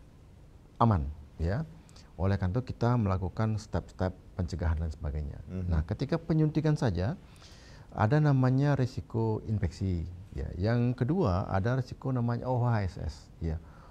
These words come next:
Speaker 1: Ovarian Hyperstimulation Syndrome.
Speaker 2: Mhm.
Speaker 1: Arti suatu reaksi wanita biasanya kadar hormon estrogen dalam tubuhnya maksimum dua ratus pikogram.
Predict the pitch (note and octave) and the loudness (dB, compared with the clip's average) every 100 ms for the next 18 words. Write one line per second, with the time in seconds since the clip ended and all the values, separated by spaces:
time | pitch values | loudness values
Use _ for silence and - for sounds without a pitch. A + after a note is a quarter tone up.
0 | - G2 F#2 G#2 G#2+ B2+ B2 - A#2 - | -8 -4 0 2 2 0 -2 -4 -6 -6
1 | A2 G2 G#2 F#2 G2+ E2+ D2+ D2+ F2 G2+ | -4 -2 -2 -2 -2 -2 -4 -8 -8 -6
2 | F2+ D#2+ D#2+ A#2 - F#2 G#2+ F#2+ F#2 F2 | -4 -2 -4 -4 -4 -4 0 0 2 0
3 | E2+ - - - F#2 E2 - B2+ F3+ A3+ | -4 -8 -20 -6 -2 -2 -2 -2 0 -2
4 | - - - - - - - - - A#2+ | -8 -20 -20 -20 -20 -20 -20 -20 -2 4
5 | C#3 A#3 B3+ G2+ D#2+ - G2+ A#2 C#3+ C#3+ | 6 6 4 4 4 0 0 4 4 4
6 | G#3+ A3 B2 F#2+ - B2+ A#2+ D3+ D3+ C3+ | 0 2 2 0 -2 0 2 4 4 4
7 | C3 C3 A#2 - A2 G#2 G#2+ G#2 G#2 G2+ | 4 4 0 0 0 2 2 2 2 -2
8 | - F#2+ A2 G2+ A2 E3 - - - - | -4 -2 0 0 -2 -4 -8 -20 -20 -8
9 | G2+ A2+ - A2+ C#3 A2 G#2+ G2 - - | -6 -4 -2 0 0 2 0 0 -4 -8
10 | - E2 D2+ C#2+ | -8 -6 -4 -4